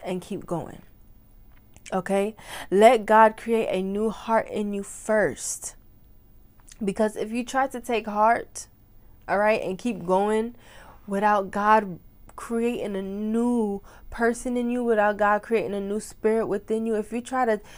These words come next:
so call yourself trying to take heart and keep going without that, let me tell you something. <laughs> Yeah, you're, you're gonna fall, but it's not gonna be that righteous fall. It's not gonna be that righteous fall.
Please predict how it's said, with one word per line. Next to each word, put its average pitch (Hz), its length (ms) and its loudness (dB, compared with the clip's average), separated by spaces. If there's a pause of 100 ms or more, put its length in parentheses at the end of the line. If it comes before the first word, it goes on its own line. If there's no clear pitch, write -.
(120)
so - 300 -2
call 220 220 4
yourself 208 460 -2
trying 208 220 -4
to 170 80 -2
take 220 300 -2
heart 220 480 2
and 185 200 -4
keep 196 220 -8
going 220 460 2 (480)
without 196 480 2
that, 254 380 2
let 226 100 -4
me 226 100 -4
tell 240 180 -2
you 233 100 0
something. 196 560 -4
<laughs> - 40 -20 (680)
Yeah, 233 220 4
you're, 226 260 4 (100)
you're 226 140 4
gonna 247 220 2
fall, 233 400 6
but 214 160 2
it's 214 100 2
not 233 160 0
gonna 220 160 0
be 214 160 -2
that 196 160 2
righteous 190 560 -2
fall. - 400 -12 (380)
It's 208 100 -6
not 233 160 2
gonna 240 140 2
be 226 160 0
that 175 200 4
righteous 196 460 -2
fall. - 480 -8